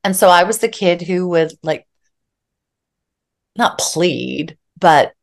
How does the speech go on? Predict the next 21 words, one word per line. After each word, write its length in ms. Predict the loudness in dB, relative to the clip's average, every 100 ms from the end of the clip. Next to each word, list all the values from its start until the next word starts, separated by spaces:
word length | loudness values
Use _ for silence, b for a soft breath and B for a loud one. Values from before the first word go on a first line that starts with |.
| _ _ _ _
and 120 | -4 2
maybe, 520 | 2 2 0 -2 -6
maybe 300 | -6 -4 -4 -8
plead 440 | -4 0 0 0
with 140 | -4
the 60 | -4
kids 240 | -2 -2
who 80 | 0
didn't 180 | -2 -2
like 280 | -2 -2 -2
me 100 | -4
to 80 | 0
like 320 | 0 -2 -4
me, 260 | -12 -12 -10
which 140 | -2
only 140 | 0 2
made 140 | 2
them 260 | 0 0 -6 b _
like 380 | -6 2 2 2
me 140 | 0 0
less. 720 | 2 2 0 -4 -12 -14